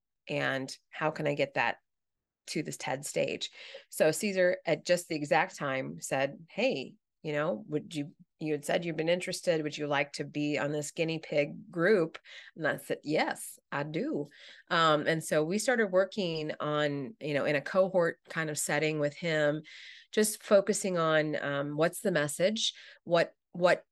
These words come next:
the structure of ted looks like, the great speeches of ted. I mean, there's lots of people that have a variety of speeches, but what he has found to be successful, um, I've talked with Andrew Tarvin, who's got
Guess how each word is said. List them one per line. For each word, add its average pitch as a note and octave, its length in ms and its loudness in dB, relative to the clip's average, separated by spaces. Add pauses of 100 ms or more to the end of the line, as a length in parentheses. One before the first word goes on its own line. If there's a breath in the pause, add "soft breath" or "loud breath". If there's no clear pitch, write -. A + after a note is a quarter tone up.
(140)
the F#3 80 -6
structure E3+ 580 2
of D#3 160 2
ted D#3 360 -4
looks D#3 320 0
like, F3+ 220 0
the E3+ 100 4
great E3+ 460 0
speeches D3+ 600 -4
of C#3+ 120 0
ted. B2+ 320 -2
I A2+ 60 -4
mean, E3 240 -2
there's G#3 220 0
lots F3+ 260 0
of A#3+ 120 -2
people E3+ 320 -2
that D#3+ 120 4
have D3 320 -2 (440 loud breath)
a F#3+ 60 -2
variety D#3+ 540 4
of D3+ 180 4
speeches, D3 640 -2
but - 160 2
what D#3 140 0
he G#3+ 200 -2
has A3 140 2
found D#3 340 0
to D#3 80 -8
be D3 120 -4
successful, C3+ 840 -4 (460 loud breath)
um, C#3 380 0
I've C#3 120 -4
talked C#3+ 300 -2
with D3+ 180 -4
Andrew D3 280 -2
Tarvin, D#3+ 500 -2
who's D3 180 -6
got C3 240 -4